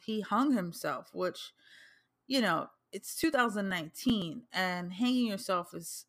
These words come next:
is really something that's, I can't say that's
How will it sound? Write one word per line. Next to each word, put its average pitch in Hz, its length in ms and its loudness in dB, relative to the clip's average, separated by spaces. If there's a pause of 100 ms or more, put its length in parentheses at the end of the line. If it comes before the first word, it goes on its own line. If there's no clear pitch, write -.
is 170 220 -14
really 220 440 -4 (300)
something 185 420 -2
that's, 170 240 -4 (840)
I 214 80 -6
can't 277 300 0
say 220 220 4
that's 175 280 2